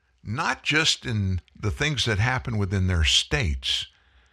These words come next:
but all fifty governors are heavily involved in shaping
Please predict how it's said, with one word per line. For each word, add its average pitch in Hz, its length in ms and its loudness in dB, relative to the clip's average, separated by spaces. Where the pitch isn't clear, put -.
but - 140 2
all 185 200 6
fifty 180 380 0
governors 127 720 2
are 104 140 2
heavily 147 520 0
involved 98 560 0
in 101 180 0
shaping 104 880 2